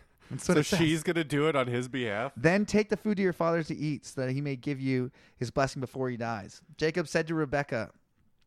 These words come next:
Speaker 1: his mother, "But my brother Esau is a hairy man, and I am a man of smooth skin.
Speaker 2: <laughs>
Speaker 1: What if my father touches me, and I, I would appear to be tricking him and
Speaker 2: Oh, so he's,
Speaker 1: would
Speaker 2: like,
Speaker 1: bring down a
Speaker 2: dead.
Speaker 1: curse?"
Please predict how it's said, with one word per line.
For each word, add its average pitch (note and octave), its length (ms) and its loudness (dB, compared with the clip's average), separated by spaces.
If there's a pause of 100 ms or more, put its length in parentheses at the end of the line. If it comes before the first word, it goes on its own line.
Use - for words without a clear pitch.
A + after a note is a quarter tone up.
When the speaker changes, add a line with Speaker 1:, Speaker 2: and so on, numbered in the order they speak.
(280)
Speaker 1:
his B2+ 200 -8
mother, B2 320 -2 (260)
"But E3 140 0
my E3 100 2
brother E3+ 340 2
Esau E3+ 360 2
is C3 160 0
a B2 60 0
hairy D3+ 340 0
man, C#3 420 -2
and C3 100 -4
I D3 140 2
am D#3 80 2
a C#3+ 80 2
man C#3 220 0
of A#2 100 -4
smooth D3+ 380 -2
skin. C#3 400 -2 (260)
Speaker 2:
<laughs> - 300 -2
Speaker 1:
What F#3+ 160 8
if A3 120 4
my G3 140 6
father E3+ 400 2
touches F3+ 480 0
me, D3+ 320 0 (380)
and C#3+ 140 -2
I, C#3 100 -6 (320)
I D3 100 4
would E3+ 200 2
appear F3 280 0
to D#3+ 80 -2
be D3 100 -2
tricking E3+ 380 0
him B2+ 300 0
and - 100 4
Speaker 2:
Oh, G#3 160 8
so D#3+ 200 2
he's, E3+ 240 2
Speaker 1:
would D#3+ 80 4
Speaker 2:
like, D#3+ 100 6
Speaker 1:
bring B2 160 4
down D#3 180 2
a D3 60 2
Speaker 2:
dead. B2 100 4
Speaker 1:
curse?" - 380 0